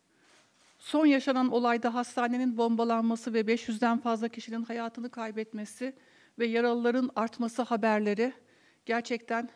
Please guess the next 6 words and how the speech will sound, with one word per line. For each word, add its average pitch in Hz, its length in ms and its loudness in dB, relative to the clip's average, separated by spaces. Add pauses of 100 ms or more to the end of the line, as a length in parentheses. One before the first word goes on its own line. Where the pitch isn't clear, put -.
(120)
içimizi 226 640 -4
yaktı. 214 500 -2 (1300)
Bu 269 140 0
bir 294 120 4
insanlık 277 560 4
suçudur. - 680 -2